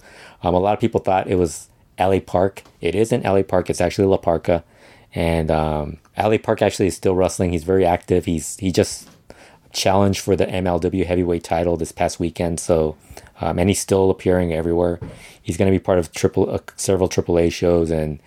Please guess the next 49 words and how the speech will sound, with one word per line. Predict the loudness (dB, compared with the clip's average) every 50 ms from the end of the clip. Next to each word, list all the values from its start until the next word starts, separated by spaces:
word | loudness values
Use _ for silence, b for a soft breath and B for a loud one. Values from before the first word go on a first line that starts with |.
| B B B B B B B
you | -6 -2
know, | 0
he's | 0 0 -2
still | 0 0 2 2 2
involved | 2 2 2 4 4 2 2 0
in | -2 -2
a | -2 -2
lot | 0 0 -2
of | 0 0
wrestling. | 0 0 0 0 -4 -6 -6 -6 -4
But, | -2 -2 0 0
um, | -2 -2 -4 -4 -6 -8 -12 _ B B B B B B B
yeah, | -2 0 2
La | 2 0
Parka, | 0 0 0 -2 -2 0 0 0
everybody's, | 2 2 0 0 2 0 0 -2 -4 -12 -14 b b b b b b b
um, | -6 -4 -4 -4 -4
sending | -2 -2 0 0 2 0
out | 0 2
their | 0 0
well | 2 2 2 2 2
wishes | 2 0 0 -2 -6 -10
for | -6 -2 0 0
him. | 2 0 2
Hopefully | 0 -2 0 0 -2 0 0
he | -2 -4
pulls | 0 -2 -2 -2 -2
through | -2 -2 0 0
and | 2 2
he'll | 0 0
be | 2 2 0
okay. | 0 0 0 0 0 0 -2 -6 B B B B B B B B -8
Um, | -6 -6 -6 -2
I | 0 0 2
don't | 4 2 2 2
know | 2 2
if | 2 2
he's | 0 0
gonna | 0 -2 -2
come | -2 -2 -4 -2 0
back | 0 -2 -2 -2 -4 -4
into | -4 -4 -6 -6 -2
wrestling | 0 0 0 0 0 -4 -2
'cause | -2 -4
he's | -6 -6 -8 -4
fifty-three | -2 -2 -2 0 -2 -4 -2 -2 0
years | 0 0 0 2 2
old. | 2 2 2 0 -2 -2
So, | -2 0 0 0 -2 -6